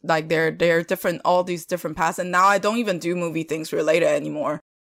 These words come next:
I work in the same company as Andre do. Like, we do localization and translation.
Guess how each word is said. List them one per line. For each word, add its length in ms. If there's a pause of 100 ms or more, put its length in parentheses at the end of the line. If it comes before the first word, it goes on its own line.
(180)
I 140
work 400
in 240
the 80
same 300
company 400
as 120
Andre 320
do. 260
Like, 300
we 120
do 220
localization 880
and 140
translation. 840